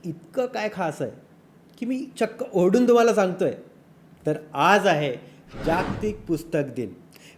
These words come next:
गेल्या दहा महिन्यांपासून न चुकता नियमितपणे आम्ही दर शनिवारी तुम्हाला वेगवेगळ्या पुस्तकांची माहिती देतोय, त्यांचा रिव्ह्यू तुम्हाला देत आलो आहोत.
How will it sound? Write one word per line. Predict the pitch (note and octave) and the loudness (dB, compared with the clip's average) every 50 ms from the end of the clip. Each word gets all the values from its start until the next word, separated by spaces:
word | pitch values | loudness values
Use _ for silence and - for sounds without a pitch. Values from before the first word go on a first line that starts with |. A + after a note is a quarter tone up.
| - - | 2 4
गेल्या | G#3+ B3+ | 6 6
दहा | G#3+ G#3 G#3+ B3 D4 D4 | 6 8 8 8 8 8
महिन्यांपासून | D4 C#4 C4+ C4+ C4+ C4 B3 A#3 - B3+ A3+ G3+ | 8 6 6 6 4 2 2 0 0 0 0 2
न | G#3 B3+ C#4+ | 4 6 6
चुकता | C#4+ C#4 C4 - - B3 A#3 | 6 4 2 0 0 0 0
नियमितपणे | G#3 G3+ G#3+ A3+ A3+ A#3 B3 A#3+ - A3+ A3 G#3+ G#3+ G3+ | 2 2 2 2 2 0 0 -2 0 2 2 2 2 2
आम्ही | F3+ F3 G3 G#3 F3 C#3+ C3 - | 0 0 -2 -2 -4 -2 2 4
दर | A3 C4+ C4+ | 6 6 6
शनिवारी | C4+ - A#3 A3 G#3+ G#3 G3 G#3 | 6 4 2 4 4 4 2 2
तुम्हाला | G#3 - F3+ E3+ F#3+ G3 F#3 E3 C3+ | 2 0 0 2 2 4 2 2 2
वेगवेगळ्या | D#3 G3 G3 F#3+ G3 F#3+ G3+ G3+ | 0 0 0 0 0 0 0 -2
पुस्तकांची | G3+ F#3+ F3+ - G3+ F3+ F#3+ F#3 F3+ F#3 G3 | -2 -4 -8 -6 -4 -4 -4 -4 -4 -6 -6
माहिती | D#3+ D#3 D3 D3 D#3 F3 F#3 | -4 -2 0 0 -2 -2 -2
देतोय, | D3+ C#3+ C#3 - A2+ - - - - - | -2 -2 -2 -4 -8 -12 -12 -18 -8 -4
त्यांचा | - E3+ E3+ A3 G3+ | -4 0 2 2 2
रिव्ह्यू | E3 D#3+ G3+ A#3 C#4 C#4 C#4 | 2 2 2 2 2 2 2
तुम्हाला | A#3 A3+ A3+ A3 | 2 2 2 2
देत | A3 F3+ G3 G3+ G3+ | 2 2 2 2 2
आलो | G3+ F#3+ F#3 | 2 2 2
आहोत. | F3+ D3+ C#3+ A2+ | 2 2 0 -2